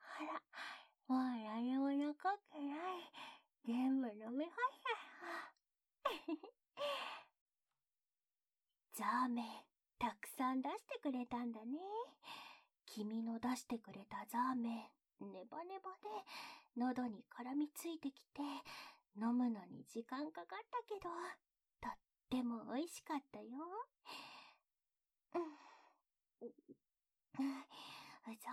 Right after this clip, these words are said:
ーメンって、汗をとろーっとさせたような味なんだ。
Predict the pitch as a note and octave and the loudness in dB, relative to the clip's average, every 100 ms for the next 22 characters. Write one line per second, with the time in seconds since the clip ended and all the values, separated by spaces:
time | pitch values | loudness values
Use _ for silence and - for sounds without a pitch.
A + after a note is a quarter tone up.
0 | C#4+ D4 C#4 B3 G#3+ G#3 _ C#4 C4+ B3 | 8 10 10 10 4 -4 _ 4 6 6
1 | - - - - - - A3+ A#3 C4+ A#3+ | 0 -10 -12 -14 -10 0 2 4 6 6
2 | G3 - - D4 E4 F#4+ B4 - - C4+ | 4 -6 -2 0 2 0 -2 -2 0 2
3 | C4 B3+ C4 C4+ C#4+ C#4 A#3+ - A3+ - | 4 4 6 8 8 8 4 -2 -10 -4
4 | D#4 G#4+ A4+ | -2 -2 -2